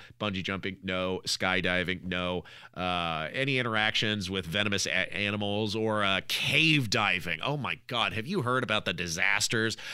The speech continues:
of cave diving? You wanna talk about a need-, a re-, needlessly reckless recreational activity. Like, people are drowning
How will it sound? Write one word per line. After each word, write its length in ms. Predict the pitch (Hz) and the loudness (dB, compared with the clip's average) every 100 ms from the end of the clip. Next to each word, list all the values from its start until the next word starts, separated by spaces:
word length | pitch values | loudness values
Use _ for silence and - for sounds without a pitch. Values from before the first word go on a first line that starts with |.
| - | 0
of 220 | 107 98 | 0 0
cave 400 | - 135 143 147 | 0 2 4 2
diving? 260 | 165 165 185 | 2 2 0
You 80 | |
wanna 160 | 233 202 | 0 2
talk 240 | 180 175 | 2 2
about 220 | 147 143 117 | 4 2 2
a 60 | |
need-, 360 | 117 127 143 156 | 0 0 2 2
a 220 | 147 127 | 0 0
re-, 300 | 117 135 165 | 0 -2 0
needlessly 760 | 151 190 262 240 196 190 185 160 | 2 2 2 2 2 4 4 4
reckless 720 | 127 117 151 - 147 127 127 | 0 2 2 2 2 2 4
recreational 840 | 135 135 135 120 117 113 123 110 | 2 2 2 4 4 4 2 0
activity. 580 | 92 101 - 127 117 107 | 0 0 0 0 2 2
Like, 260 | 104 113 104 | 2 0 2
people 300 | 196 233 262 | 0 2 4
are 160 | 147 | 4
drowning 800 | 113 113 104 123 147 147 110 95 | 2 -2 -2 0 2 2 2 0